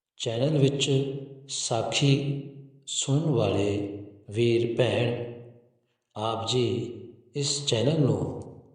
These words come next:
ਸਬਸਕ੍ਰਾਈਬ ਅਤੇ ਬੈਲ ਆਈਕਨ ਨੂੰ ਦਬਣਾ ਨਾ ਭੁੱਲਣਾ ਜੀ, ਕਿਉਂਕਿ ਆਉਣ ਵਾਲੇ ਸਮਾਂ ਵਿੱਚ ਅਸੀਂ ਸਾਹਿਬਜ਼ਾਦਿਆਂ ਦੀ ਸ਼ਹਾਦਤ ਦੇ ਨਾਲ ਰਿਲੇਟਿਡ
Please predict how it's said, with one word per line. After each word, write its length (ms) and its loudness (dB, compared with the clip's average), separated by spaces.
ਸਬਸਕ੍ਰਾਈਬ 760 4
ਅਤੇ 520 2
ਬੈਲ 340 4
ਆਈਕਨ 440 2
ਨੂੰ 180 2
ਦਬਣਾ 360 -2
ਨਾ 120 -8
ਭੁੱਲਣਾ 400 4
ਜੀ, 240 4
ਕਿਉਂਕਿ 380 0
ਆਉਣ 160 6
ਵਾਲੇ 280 6
ਸਮਾਂ 320 4
ਵਿੱਚ 460 4
ਅਸੀਂ 680 -2
ਸਾਹਿਬਜ਼ਾਦਿਆਂ 880 4
ਦੀ 120 4
ਸ਼ਹਾਦਤ 560 2
ਦੇ 100 6
ਨਾਲ 240 2
ਰਿਲੇਟਿਡ 680 2